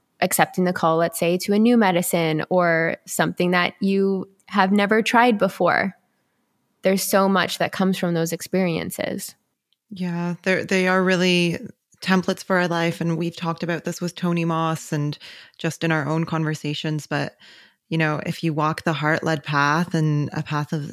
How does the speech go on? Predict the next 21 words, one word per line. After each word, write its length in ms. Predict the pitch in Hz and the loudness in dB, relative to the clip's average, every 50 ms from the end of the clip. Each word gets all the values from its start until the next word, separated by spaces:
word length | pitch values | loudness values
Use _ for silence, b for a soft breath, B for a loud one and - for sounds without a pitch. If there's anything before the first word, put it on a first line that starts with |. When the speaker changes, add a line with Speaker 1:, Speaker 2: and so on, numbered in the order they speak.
| - 220 | -14 -14
Speaker 2:
self-awareness 1120 | - - 165 156 160 - 165 156 143 156 147 139 143 147 151 151 165 165 - - - - - - | -8 -4 -4 -4 -2 -2 -4 -4 -2 -2 0 0 0 0 0 0 0 -2 -4 -8 -14 -12 -6 -2
in 120 | 165 160 | 0 0
the 60 | 156 | 0
medicine 400 | 151 147 143 151 156 - 170 165 | 0 0 -2 -2 -4 -4 -4 -4
space, 380 | 156 - 170 170 180 175 - - | -4 -2 -2 -2 -2 -2 -2 -2
you're, 340 | 160 160 160 160 160 160 - _ - - 196 - - - _ - | -2 0 0 0 -2 -4 -6 _ -16 -16 -16 -16 -16 -16 _ -10
that's 160 | 170 165 - | -10 -10 -8
probably 340 | - - 165 165 175 185 175 | -6 -4 -2 0 0 2 2
mirroring 460 | 170 165 160 170 180 185 180 185 185 | 2 2 2 2 2 2 2 2 2
the 80 | 180 170 | 2 2
way 180 | 165 170 175 | 0 0 0
that 160 | 175 180 - | 0 0 0
you 100 | - 180 | 0 0
walk 380 | 175 170 170 170 175 175 - - | 0 0 0 -2 -4 -6 -8 -10
in 180 | 294 202 180 175 | -4 -2 -2 0
your 120 | 175 170 | 0 0
everyday 340 | 170 160 175 170 165 165 180 | -2 -2 -2 -2 0 0 0
life. 340 | 190 233 233 196 170 - - | 0 0 0 -2 -2 -2 -2
And 200 | 170 160 156 160 | -2 0 0 -2
if 160 | 160 - - | -2 -2 -2
you 180 | 170 170 170 | 0 0 0